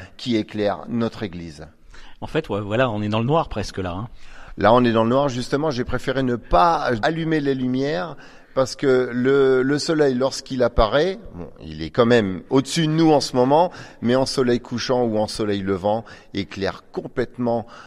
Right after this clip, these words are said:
Speaker 1: euh, notre église avec des reflets de couleurs sur les piliers. C'est vraiment magnifique lorsqu'on arrive à dix heures du matin à l'église ou alors en fin de journée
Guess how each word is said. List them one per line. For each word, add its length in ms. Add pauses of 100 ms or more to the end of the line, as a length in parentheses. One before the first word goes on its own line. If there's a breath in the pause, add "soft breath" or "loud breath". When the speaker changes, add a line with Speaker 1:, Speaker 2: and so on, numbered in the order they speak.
(120)
Speaker 1:
euh, 80
notre 320
église 520
avec 280
des 140
reflets 400
de 100
couleurs 380
sur 160
les 140
piliers. 400
C'est 180
vraiment 320
magnifique 560 (240 loud breath)
lorsqu'on 400
arrive 280
à 60
dix 300
heures 100
du 120
matin 360
à 80
l'église 480
ou 140
alors 500
en 140
fin 160
de 60
journée 440